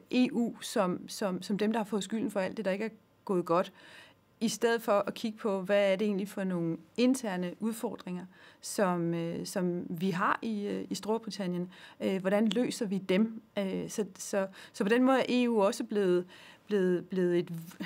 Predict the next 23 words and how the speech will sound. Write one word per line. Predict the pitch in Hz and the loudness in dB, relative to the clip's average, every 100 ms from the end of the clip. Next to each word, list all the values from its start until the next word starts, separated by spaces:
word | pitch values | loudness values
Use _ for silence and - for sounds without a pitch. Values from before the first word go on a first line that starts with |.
| - 185 196 | -10 -10 -6
et | 208 190 185 | -4 -2 2
våben | 226 240 240 208 - | 4 4 4 2 0
i | - 190 185 | -4 -2 0
en | 180 175 | 0 0
magtkamp | 175 190 - - 220 185 - | 0 -2 -4 -4 -2 -2 -2
om, | 202 190 - | -4 -4 -6
hvem | 202 196 | -4 -4
der | - 190 170 | -4 -4 -4
i | - | -4
virkeligheden | 190 202 202 185 | -4 -4 -4 -4
skal | 180 - 170 | -6 -8 -8
være | 175 - - | -6 -6 -8
premierminister, | - 175 175 190 185 185 - | -6 -4 -2 -2 -4 -6 -8
og | |
hvem, | 170 190 | -6 -6
hvilket | - 190 185 202 | -6 -4 -6 -8
parti, | 185 - 185 | -12 -10 -8
der | 180 | -8
skal, | 180 - - - | -8 -8 -8 -6
der | 190 | -8
skal | 190 - | -8 -12
styre | - 202 | -4 -2
landet. | 202 180 - | -2 -2 -4